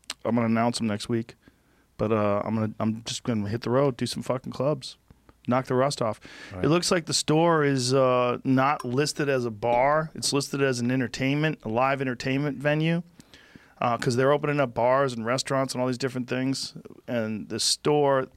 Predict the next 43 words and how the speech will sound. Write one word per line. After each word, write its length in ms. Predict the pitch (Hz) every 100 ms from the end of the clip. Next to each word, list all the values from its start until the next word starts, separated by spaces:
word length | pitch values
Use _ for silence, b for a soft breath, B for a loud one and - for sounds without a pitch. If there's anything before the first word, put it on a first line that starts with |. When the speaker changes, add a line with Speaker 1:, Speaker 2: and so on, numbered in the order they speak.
| -
Speaker 1:
they 160 | 127
kind 360 | 117 - 151 143
of, 220 | 131 117 -
they, 200 | - 131
they 160 | 131
tried 260 | 131 - 185
to 60 | 170
label 320 | 151 156 139
it 60 | 123
as 120 | 110
a 60 | 104
nightclub. 680 | 101 139 - - 82 - - b b b b b
But, 200 | 127 113
uh, 180 | 110 101
Peter 300 | - 147 131
Shore 260 | - 143
is 120 | 117
like, 260 | 113 110 123
"Look, 100 | 135
it's 100 | 110
not 80 | 156
a 40 | 113
nightclub. 560 | 101 - - 98 -
No 100 | 120
one's, 160 | 143 131
no 140 | 123
one's 180 | 135 104
milling 320 | 110 127 127
around. 500 | 107 107 147 113 98
You 60 | -
sta-, 280 | - 143 -
you 80 | 117
sit 280 | - 165
down. 420 | 147 165 170 - 123
You 80 | 117
go 160 | 135
in 60 | 147
and 100 | 127
sit 160 | - 127
down." 300 | 139 147 95
It's 140 | 90
more 200 | 131 139
like, 320 | 135 123 -